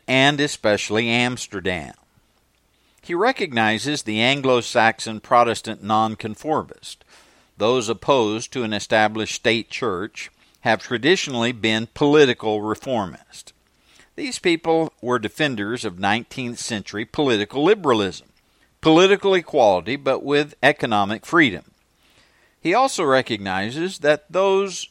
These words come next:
defending the idea of a cultural mandate, General Genesis one twenty-eight,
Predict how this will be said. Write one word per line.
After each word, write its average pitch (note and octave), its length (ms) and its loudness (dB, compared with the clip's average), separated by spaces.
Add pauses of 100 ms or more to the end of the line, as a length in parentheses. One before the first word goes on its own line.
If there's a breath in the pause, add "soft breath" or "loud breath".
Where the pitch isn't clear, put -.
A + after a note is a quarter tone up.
defending D#3 560 -2
the A#2+ 100 4
idea A2+ 420 6
of G#2 120 -2
a G#2 60 -2
cultural D#3 600 0
mandate, G2 760 0 (320 soft breath)
General A2+ 520 -2 (120)
Genesis B2 480 -4
one A2 200 -6
twenty-eight, G2+ 680 0